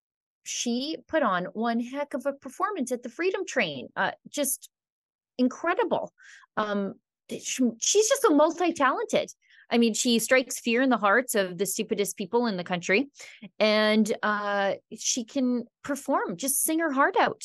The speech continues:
uh, and inspire a peaceful resistance movement. There's nothing that little lady can't do.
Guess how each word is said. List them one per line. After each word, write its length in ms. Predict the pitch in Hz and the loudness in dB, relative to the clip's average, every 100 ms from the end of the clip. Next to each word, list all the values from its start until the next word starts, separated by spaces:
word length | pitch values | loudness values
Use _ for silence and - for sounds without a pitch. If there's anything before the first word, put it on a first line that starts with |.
| - | -10
uh, 200 | - 214 - | -4 -2 0
and 260 | 247 240 233 - | 4 4 2 0
inspire 680 | 247 247 - 269 294 285 294 262 - - - | 2 2 2 0 0 0 -4 -4 -14 -6 -4
a 80 | |
peaceful 560 | 233 - 294 330 - 359 | -4 -4 -4 -2 0 0
resistance 540 | 349 339 359 - 220 | 2 0 -2 -2 -2
movement. 400 | 196 170 170 180 - _ _ _ - | -4 -6 -8 -8 -16 _ _ _ -8
There's 140 | - | 0
nothing 340 | 302 330 320 | 2 2 0
that 180 | 285 277 | 0 0
little 160 | 247 240 | 0 0
lady 240 | 214 202 | 0 -2
can't 300 | - 196 - | -6 -8 -6
do. 160 | 165 | -8